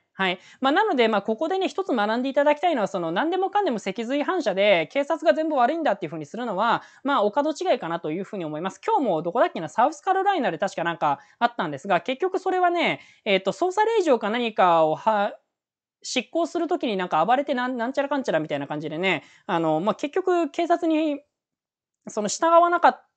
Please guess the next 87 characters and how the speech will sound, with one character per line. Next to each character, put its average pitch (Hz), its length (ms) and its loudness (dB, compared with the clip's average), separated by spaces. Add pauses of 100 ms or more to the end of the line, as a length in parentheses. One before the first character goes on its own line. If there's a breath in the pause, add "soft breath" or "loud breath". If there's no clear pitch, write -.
(180)
く 277 100 -16
て、 349 200 0
で、 311 100 2
警 294 140 -2
察 285 200 0
に 294 200 -2
危 - 180 -6
害 254 160 0
が 180 80 0
加 - 100 -6
わ 214 160 6
り 214 60 0
そ 240 120 -6
う - 20 0
だ 247 60 2
っ 247 40 0
た 247 80 -4
か 277 80 -2
ら 370 100 4
っ 415 80 -6
て 254 60 -4
い 214 40 2
う - 20 -4
こ 180 100 -4
と 175 100 -8
な 151 80 -6
の 147 80 -6
で、 196 300 4 (260 loud breath)
あ 196 140 0
の、 165 580 0
な 277 140 -2
ん 269 40 -4
だ 202 80 0
ろ 147 80 -4
う - 20 -6
な、 156 240 -2 (260 soft breath)
う 220 80 -4
ん。 160 240 -4 (540)
結 349 180 2
果 440 100 2
警 415 180 2
察 415 220 0
悪 302 200 4
く 302 80 0
な 240 100 4
い 247 60 4
よ 175 100 -2
ね 165 80 0
っ 170 80 -4
て - 80 -4
い 165 60 2
う - 20 -4
も 175 80 -2
の 160 80 -4
ば 160 120 2
っ - 100 -8
か 339 80 4
り 269 80 -2
か 156 80 -2
な 156 100 -2
と 143 140 -6
い 180 80 -4
う 185 40 0
ふ 180 100 -8
う 190 40 -4
に 160 60 -4
思 147 160 -6
い - 20 -8
ま 143 120 -6
す。 - 140 -14 (140)
は 196 180 0
い。 185 120 -4 (260 soft breath)
で、 311 240 4
え 269 80 8
っ 269 60 -8
と、 285 140 0
こ - 200 2
れ 453 100 6
が 440 120 4
そ 403 100 -4
の 370 60 0
昨 - 140 -6
日 320 80 4
の 294 280 4
話 208 260 -2
で 143 80 -4
す。 - 160 -14